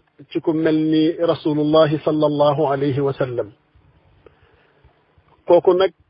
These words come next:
euh, bu dalee ci moom, daayira bii dana jóg di Xuddaamul Xadim, waaye dana ko jóg ànd ko bépp kuréel boo xamee ni mi ngi mel ni moom di dox li muy dox ci biir Touba, waaye ci biir Sénégal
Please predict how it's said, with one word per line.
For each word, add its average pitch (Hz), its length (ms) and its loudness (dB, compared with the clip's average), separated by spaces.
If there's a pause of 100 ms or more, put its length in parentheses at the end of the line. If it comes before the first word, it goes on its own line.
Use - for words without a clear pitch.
(120)
euh, 170 360 2
bu 170 220 0
dalee 185 280 2
ci 190 140 -6
moom, 170 220 -2 (880)
daayira 170 500 2
bii 170 200 -4
dana 170 260 4
jóg 147 200 2
di 160 100 -2
Xuddaamul 165 480 0
Xadim, 180 380 -2 (1200)
waaye 165 300 2
dana 175 220 -2
ko 170 120 -2
jóg 165 280 0
ànd 170 200 2 (100)
ko 165 160 2
bépp 147 380 -2 (140)
kuréel 160 420 2
boo 160 180 4
xamee 170 400 -2
ni 185 160 0 (920)
mi 160 140 0
ngi 175 120 2
mel 170 280 0
ni 175 80 4
moom 165 220 2
di 165 100 -2
dox 175 160 0
li 165 180 -2
muy 190 180 2
dox 160 240 0
ci 180 100 -10
biir 165 260 -2
Touba, 156 420 0 (1120)
waaye 170 320 2
ci 185 100 -8
biir 160 260 0
Sénégal 165 480 4